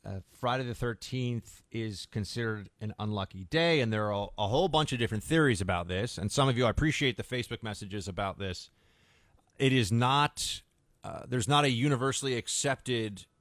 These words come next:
explanation for it. I'll give you some of the most common ones. The, there are supposed to be biblical origins to this. Uh, some historians have said that the day on which Eve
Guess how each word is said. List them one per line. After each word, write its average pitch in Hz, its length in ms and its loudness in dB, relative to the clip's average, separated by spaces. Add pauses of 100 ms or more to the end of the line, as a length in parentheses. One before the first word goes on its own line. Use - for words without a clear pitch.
explanation 120 760 -4
for 160 280 -2
it. 180 180 -6
I'll 113 120 2
give 120 200 2
you 123 100 0
some 123 180 -2
of 117 40 0
the 110 80 2
most 104 260 -2
common 123 420 -4
ones. 90 380 -8 (1160)
The, 110 520 0 (200)
there 123 200 4
are 113 40 2
supposed 131 320 2
to 131 60 -2
be 120 80 4
biblical 127 640 4
origins 95 920 -2
to 95 240 -6
this. 92 500 -6 (640)
Uh, - 220 -10 (100)
some 156 300 4
historians 139 800 2
have 123 200 0
said 120 340 0
that 98 100 -10
the 113 60 -4
day 123 340 4
on 113 240 0
which 110 220 -2
Eve 147 360 0